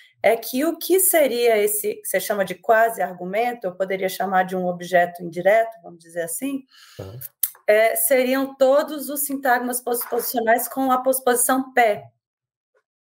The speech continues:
Speaker 1: porque ela, ela tem um comportamento diferente, o que eu chamo de dativo, né, ou para, tá lá.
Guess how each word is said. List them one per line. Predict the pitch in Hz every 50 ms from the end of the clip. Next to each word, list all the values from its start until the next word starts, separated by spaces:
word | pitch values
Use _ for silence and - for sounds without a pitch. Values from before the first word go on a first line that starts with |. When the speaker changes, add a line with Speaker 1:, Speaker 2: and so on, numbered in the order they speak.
| _ _
Speaker 1:
porque | - 220 220 220 - - - 262 269 285 269 262 - - -
ela, | - 220 247 254 254 247 240 - - - -
ela | - 214 240 247 247
tem | 240 - 285 302 320
um | 330 320
comportamento | - 277 269 - 240 247 247 - 240 226 226 233 233 247
diferente, | 226 190 254 254 - 277 254 226 214 214 214 220 214 -
o | 196 196 - -
que | 196 - 240
eu | 226
chamo | - - 214 226
de | 196 208
dativo, | 180 208 208 208 - - 226 208 196 - 180 180
né, | 185 196 214 -
ou | 190 202 190
para, | - - 196 196 196 185 175 175 175
tá | - -
lá. | 175 175 165 165